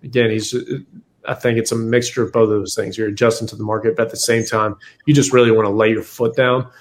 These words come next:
and get after it in the twenty twenty-three and twenty twenty-four classes.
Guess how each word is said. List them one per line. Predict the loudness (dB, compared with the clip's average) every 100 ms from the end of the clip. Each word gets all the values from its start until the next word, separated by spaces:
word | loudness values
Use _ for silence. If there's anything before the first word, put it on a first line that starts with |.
| _ _
and | -2 0 2 2 0 -2
get | 2 4
after | 4 2 0 0
it | 0
in |
the | -4
twenty | -4 -6 -4
twenty-three | -4 -4 -4 -4
and | -6
twenty | -10 -12
twenty-four | -10 -14 -12 -14
classes. | -12 -10 -10 -12 -14